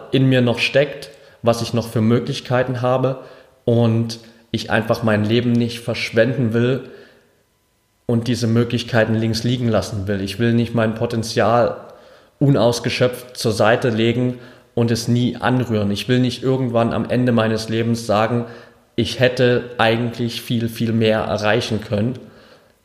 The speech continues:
wenn ich einfach hundert Prozent gegeben hätte. Das heißt,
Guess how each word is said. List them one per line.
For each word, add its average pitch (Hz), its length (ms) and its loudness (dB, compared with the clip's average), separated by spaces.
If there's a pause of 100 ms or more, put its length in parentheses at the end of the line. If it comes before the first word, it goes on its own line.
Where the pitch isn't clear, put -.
(100)
wenn 113 240 2
ich - 520 -2 (1000)
einfach 107 600 -2
hundert 120 260 2
Prozent 123 420 -2
gegeben 101 360 0
hätte. 90 320 -6 (340)
Das - 180 -14
heißt, 104 460 0